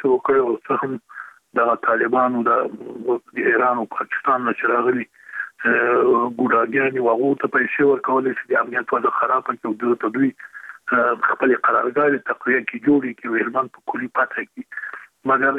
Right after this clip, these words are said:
هېڅ، اه، امکان یې ونه درلود دوی، اه، هغه د مخدره موادو تجاران هم چې دوی سره وو، هغو هم ونه سو کولی چې دغه قوت مات کړي او دوی هلمند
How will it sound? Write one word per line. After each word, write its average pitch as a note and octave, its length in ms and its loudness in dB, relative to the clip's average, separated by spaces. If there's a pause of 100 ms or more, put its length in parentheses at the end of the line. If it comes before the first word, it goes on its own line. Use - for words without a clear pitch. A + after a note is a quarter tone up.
هېڅ، E3+ 180 2 (380)
اه، B2+ 540 0
امکان B2 380 0
یې C3+ 80 2
ونه C#3 200 4
درلود D3 360 2 (160)
دوی، C#3+ 160 4
اه، - 1200 -2
هغه B2+ 160 -2
د A#2+ 80 -10
مخدره A#2+ 500 -2
موادو B2+ 500 -2 (100)
تجاران A#2+ 440 0
هم C3+ 120 -12
چې B2 200 -10
دوی B2+ 120 -4 (100)
سره B2+ 140 2
وو، C3 180 4 (560)
هغو A#2 260 2
هم C3+ 240 0
ونه C3 240 2
سو B2 60 -14
کولی B2 400 0
چې - 240 -6
دغه B2 180 2 (760)
قوت B2+ 360 2
مات C3+ 200 2
کړي - 200 -4
او A2+ 100 0
دوی C3 220 -2 (300)
هلمند B2+ 340 -2